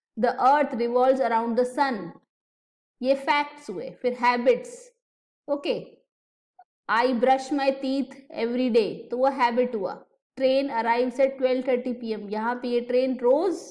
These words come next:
ट्वेल्व थर्टी आती है। तो जो काम रोज होता है, एक फिक्स टाइम पीरियड में रेगुलर बेसिस पे होता है, वो सिंपल प्रेजेंट टेंस में होगा। और स-, स्टोरी जब हम कहते हैं तो वो सिंपल प्रेजेंट टेंस में भी कह सकते हैं,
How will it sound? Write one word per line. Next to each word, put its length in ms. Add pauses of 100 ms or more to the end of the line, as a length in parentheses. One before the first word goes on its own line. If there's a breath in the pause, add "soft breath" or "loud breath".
(120)
ट्वेल्व 260
थर्टी 300
आती 380
है। 160 (160)
तो 80
जो 220
काम 380
रोज 340
होता 260
है, 460 (320 loud breath)
एक 160
फिक्स 400
टाइम 240
पीरियड 300
में 160
रेगुलर 380
बेसिस 360
पे 80
होता 280
है, 80
वो 120
सिंपल 360
प्रेजेंट 380
टेंस 240
में 80
होगा। 380 (680)
और 140
स-, 400
स्टोरी 460
जब 160
हम 180
कहते 300
हैं 260
तो 80
वो 120
सिंपल 400
प्रेजेंट 460
टेंस 340
में 180
भी 120
कह 220
सकते 360
हैं, 400